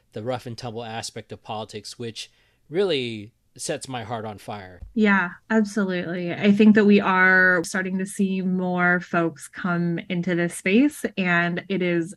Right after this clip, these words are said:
Speaker 2: it's exciting to see folks from our community who are still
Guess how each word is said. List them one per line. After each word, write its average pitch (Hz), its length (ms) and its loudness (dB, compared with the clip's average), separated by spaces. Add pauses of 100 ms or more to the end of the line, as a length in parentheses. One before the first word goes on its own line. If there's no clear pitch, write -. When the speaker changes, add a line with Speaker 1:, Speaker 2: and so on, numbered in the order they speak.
Speaker 2:
it's 196 220 -4
exciting 196 720 4
to 196 120 -2
see 175 560 -2 (460)
folks 180 300 0
from 190 100 2
our 175 80 2
community 175 680 -2
who 170 680 0
are 175 160 2
still 190 880 0